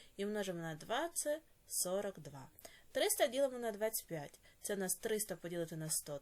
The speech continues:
три. І множимо на два, о, на чотири, вибачте, дванадцять. Дев'ятсот ділимо на п'ять. Дев'ятсот ділимо на десять. Дев'яносто. І помножити на два.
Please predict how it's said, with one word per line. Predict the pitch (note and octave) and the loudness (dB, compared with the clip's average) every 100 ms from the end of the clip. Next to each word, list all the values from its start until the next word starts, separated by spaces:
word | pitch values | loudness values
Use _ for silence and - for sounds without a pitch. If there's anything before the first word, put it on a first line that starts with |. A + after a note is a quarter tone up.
| - | -8
три. | - E3 D#3 D3 E3 D#4+ - - - - | -8 -6 -4 -2 0 -2 -4 -16 -18 -6
І | |
множимо | G3 G3 F#3+ E3+ D#3+ | -4 0 -2 -2 -4
на | D#3+ | -6
два, | E3+ C4+ F#4+ A4 - - - - - - - - - | -4 -2 -2 -6 -18 -20 -20 -20 -20 -18 -16 -12 -6
о, | E3+ | -4
на | E3 | -4
чотири, | D#3+ - D4+ | -4 -2 -2
вибачте, | D#4 C#4 C4+ B3 | -2 -4 -8 -8
дванадцять. | G#3+ E4 A3 D3+ - - - - - - | -2 0 0 -4 -8 -12 -18 -20 -20 2
Дев'ятсот | B3 C#4 G#4 F#4+ | 6 6 4 2
ділимо | C#4 C#4 | 0 0
на | B3+ B3 | -4 -8
п'ять. | E3+ C#3 - | -8 -8 -6
Дев'ятсот | G#3 B3 C4 | -4 -2 -2
ділимо | F#3 F#3 E3+ | -2 -2 -2
на | E3 D#3+ | -4 -4
десять. | D#3 D3 - - | -4 -6 -8 -8
Дев'яносто. | F3+ F#3+ F3 D#3 D3 C#3+ - C4+ | -2 0 0 -2 -6 -6 -4 -4
І | E4+ - - - | -4 -12 -20 -8
помножити | G#3+ G3+ F3 E3 | -4 -2 -2 -4
на | D#3+ | -4
два. | D#3+ A3 F4 | -4 -4 -4